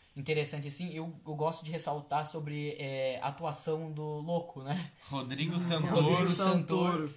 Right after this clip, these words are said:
Speaker 1: fez algo incrível.
Speaker 2: Mano.
Speaker 1: Ficou
Speaker 3: Só no
Speaker 1: muito
Speaker 3: trailer
Speaker 1: fiel.
Speaker 3: mesmo já,
Speaker 1: É.
Speaker 3: você já fica
Speaker 1: Só no
Speaker 3: tipo,
Speaker 1: trailer já
Speaker 3: "Uou".
Speaker 1: fica, "Caraca, eu preciso assistir esse filme só por causa do,
Speaker 2: E o Louco
Speaker 1: do Louco."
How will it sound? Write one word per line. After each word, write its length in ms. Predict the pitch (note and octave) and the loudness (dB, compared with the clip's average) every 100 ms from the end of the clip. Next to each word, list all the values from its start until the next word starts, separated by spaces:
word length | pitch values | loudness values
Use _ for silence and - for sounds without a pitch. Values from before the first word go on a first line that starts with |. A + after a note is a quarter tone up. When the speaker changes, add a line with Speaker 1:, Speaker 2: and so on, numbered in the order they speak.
| - | -10
Speaker 1:
fez 520 | - F3 F#3+ G3+ E3+ D#3 | -6 -2 -2 -4 -4 2
algo 420 | D#3+ E3+ F3 F3+ | 2 2 -2 -4
incrível. 960 | G3 G#3 G#3 - F#3 G3 D3+ B2+ B2 G#2+ | -2 -2 -4 -4 0 2 0 -4 -10 -8
Speaker 2:
Mano. 360 | C#3+ C3 A2 | -4 -2 -2
Speaker 1:
Ficou 280 | - - F#3+ | -4 -4 0
Speaker 3:
Só 260 | F3+ E3+ A3 | 2 8 8
no 80 | G3 | 8
Speaker 1:
muito 140 | F3+ | 6
Speaker 3:
trailer 320 | A3 A#3 A#3+ | 4 2 2
Speaker 1:
fiel. 100 | G#3+ | 4
Speaker 3:
mesmo 440 | - G#3+ A3 G3 F#3 | 4 2 0 0 0
já, 440 | F3+ E3+ E3 D#3+ | 2 4 6 4
Speaker 1:
É. 40 | D3+ | 4
Speaker 3:
você 140 | D#3+ | 0
já 160 | D#3+ F3+ | 0 0
fica 120 | F#3+ | 2
Speaker 1:
Só 140 | G3+ | 2
no 80 | A#3+ | 2
Speaker 3:
tipo, 100 | F#3+ | 2
Speaker 1:
trailer 200 | F3 E3+ F3+ | 0 2 4
já 100 | F#3+ | 6
Speaker 3:
"Uou". 100 | F#3+ | 6
Speaker 1:
fica, 300 | F3 E3+ E3 - | 6 2 -2 -6
"Caraca, 520 | F#3+ F#3 D#3 D#3+ - | -4 -2 -2 -2 -2
eu 40 | D#3+ | -4
preciso 380 | F3 - F#3 | -2 -2 -2
assistir 260 | E3+ E3+ E3+ | -4 -4 -4
esse 160 | D3+ E3 | -4 -6
filme 180 | F3 | -6
só 140 | E3 G#3 | -4 -4
por 160 | G3+ | -4
causa 200 | F3+ D#3+ | -2 -2
do, 60 | D#3 | -2
Speaker 2:
E 60 | E3+ | -2
o 60 | |
Louco 320 | E3+ D3+ E3 D#3+ | 0 0 0 0
Speaker 1:
do 80 | |
Louco." 440 | D3+ C#3+ C#3 - | 2 2 0 -4